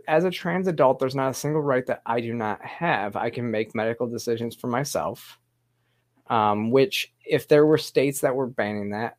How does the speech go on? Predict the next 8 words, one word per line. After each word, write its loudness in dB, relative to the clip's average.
I 0
think -4
that's 0
gone 0
too -4
far. -2
But 10
it's, 4